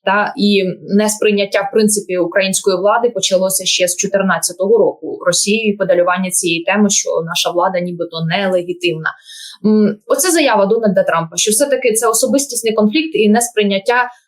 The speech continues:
е, диктатором Путіним Володимира Зеленського. Вона про що свідчить? Трамп, е, не дуже занурюється, він не розуміє реально, е, природу цього конфлікту.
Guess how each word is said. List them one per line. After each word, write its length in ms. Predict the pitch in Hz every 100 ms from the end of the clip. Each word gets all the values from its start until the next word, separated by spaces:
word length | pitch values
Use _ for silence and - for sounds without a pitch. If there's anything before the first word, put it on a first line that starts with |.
| -
е, 160 | 190 185 165
диктатором 720 | 170 202 208 214 214 196 196
Путіним 500 | 233 240 214 196 196 _ -
Володимира 500 | 196 202 220 220 202
Зеленського. 520 | 202 185 170 - 180
Вона 220 | 190 269
про 160 | 302 285
що 180 | - 214
свідчить? 640 | - 165 - 170 185 190
Трамп, 360 | 220 294 302 262
е, 320 | 240 233 233
не 140 | 254
дуже 260 | 262 277 262
занурюється, 600 | 240 247 285 262 233 220
він 160 | 214 226
не 100 | 233
розуміє 600 | 247 240 240 269 247 233
реально, 460 | 214 202 196 190 185
е, 300 | 190 185 175 - _ _ _ _ _ -
природу 420 | 247 247 220 196
цього 260 | 185 185
конфлікту. 600 | 180 175 - - - -